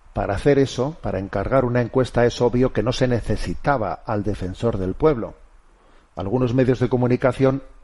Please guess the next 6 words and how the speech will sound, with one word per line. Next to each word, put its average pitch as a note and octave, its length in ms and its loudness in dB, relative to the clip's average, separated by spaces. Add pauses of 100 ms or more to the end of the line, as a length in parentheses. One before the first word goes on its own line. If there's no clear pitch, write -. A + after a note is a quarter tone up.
(120)
extrapolan B2+ 760 0
los A2+ 100 0
resultados A#2+ 560 -2
de A2+ 80 0
esa B2 180 0
encuesta B2+ 560 -2